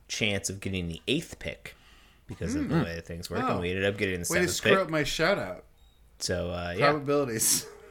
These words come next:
Speaker 1: Yeah. Uh, so that's a win,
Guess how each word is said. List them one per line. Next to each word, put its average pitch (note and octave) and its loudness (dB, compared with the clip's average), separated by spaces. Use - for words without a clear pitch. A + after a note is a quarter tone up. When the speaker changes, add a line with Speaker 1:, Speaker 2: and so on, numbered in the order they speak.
Speaker 1:
Yeah. B2+ 0
Uh, F#2+ 4
so A#2 2
that's B2 8
a F#3 4
win, G#2 0